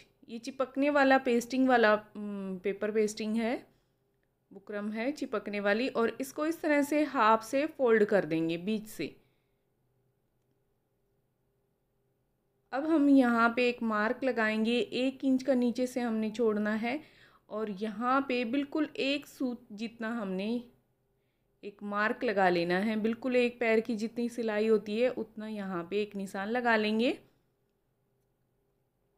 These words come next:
ये देखिए, और इस पे इस तरह से पिन लगा लेंगे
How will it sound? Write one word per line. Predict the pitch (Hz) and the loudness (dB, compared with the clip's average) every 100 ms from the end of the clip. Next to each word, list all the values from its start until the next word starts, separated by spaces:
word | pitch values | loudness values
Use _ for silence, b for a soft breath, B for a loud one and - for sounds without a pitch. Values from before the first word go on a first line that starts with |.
| _ _ _ _ _ _ _ _ _ _ _ _ _ _ _ _ _ _ _ _ _ _ _ _ | _ _ _ _ _ _ _ _ _ _ _ _ _ _ _ _ _ _ _ _ _ _ _ _
ये | 175 | -20
देखिए, | 170 _ 190 185 _ | -20 _ -16 -16 _
और | 202 202 - | -4 -4 -4
इस | 254 - | -12 -10
पे | 269 | -6
इस | 269 269 | -6 -4
तरह | 240 233 | -4 -4
से | 226 240 262 254 | -2 -2 -2 -2
पिन | 240 | -2
लगा | 240 208 185 | 0 0 0
लेंगे | 165 165 160 | 2 0 0